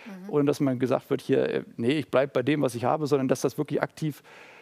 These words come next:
Speaker 2: ähm, mitgedacht wird und dass man tatsächlich, dass, dass die chinesischen Hersteller es auch schon verstanden haben, dass der Carbon Footprint eine Rolle spielt. Und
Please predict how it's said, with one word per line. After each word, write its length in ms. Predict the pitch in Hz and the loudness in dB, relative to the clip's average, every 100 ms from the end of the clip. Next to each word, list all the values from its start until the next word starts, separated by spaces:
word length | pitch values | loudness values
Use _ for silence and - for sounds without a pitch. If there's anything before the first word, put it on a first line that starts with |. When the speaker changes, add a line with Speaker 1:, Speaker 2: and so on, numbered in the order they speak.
| - - | -20 -4
Speaker 2:
ähm, 280 | 131 127 135 | -2 0 0
mitgedacht 580 | 160 - 175 151 151 143 | -2 2 2 2 0 0
wird 220 | 143 147 | 2 2
und 120 | 135 | 0
dass 120 | 139 | 0
man 160 | 147 135 | 0 0
tatsächlich, 480 | 127 - 143 147 - | 0 -2 -2 -4 -2
dass, 300 | 143 - - | -4 -4 -4
dass 160 | 127 | -4
die 80 | - | -4
chinesischen 340 | 131 147 143 | -4 -2 0
Hersteller 340 | 135 135 143 139 | -2 0 0 0
es 120 | - | 0
auch 100 | 143 | -4
schon 160 | - 135 | -4 -2
verstanden 480 | 131 - 135 - | -2 0 -2 0
haben, 140 | 131 135 | -2 0
dass 120 | 131 | -2
der 120 | - | -2
Carbon 220 | - 131 | -2 -2
Footprint 280 | 131 139 - | -4 -8 -6
eine 60 | 123 | -4
Rolle 240 | 123 131 | -2 -2
spielt. 340 | 135 - 131 - | -4 -2 -2 0
Und 180 | 120 | -4